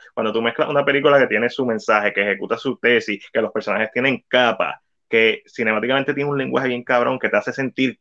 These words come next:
cosas, porque las películas puertorriqueñas lo que sufren mucho es que quizás no te logran llevar a, a ese éxtasis de, que uno quiere, ¿verdad? De ese trance en donde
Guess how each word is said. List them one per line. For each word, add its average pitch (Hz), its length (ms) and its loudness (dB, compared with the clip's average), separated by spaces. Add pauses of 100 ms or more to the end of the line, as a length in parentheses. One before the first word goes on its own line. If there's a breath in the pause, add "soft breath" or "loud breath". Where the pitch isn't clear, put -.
cosas, 120 520 2 (280)
porque 107 300 0
las 104 160 -4
películas 107 280 -2
puertorriqueñas 131 680 0
lo 123 100 4
que 117 80 4
sufren 123 320 0
mucho 127 260 0
es 123 140 2
que 117 220 2 (240)
quizás 107 240 -4
no 117 180 2
te 127 140 4
logran 123 500 4
llevar 113 300 4
a, 113 280 2
a 104 100 0
ese 123 260 0
éxtasis 113 760 0 (400)
de, 107 160 -4 (160)
que 117 60 -2
uno 110 180 2
quiere, 120 200 4
¿verdad? 123 320 4
De 104 240 2
ese - 260 2
trance 120 640 0 (260)
en 113 200 -2
donde 104 560 0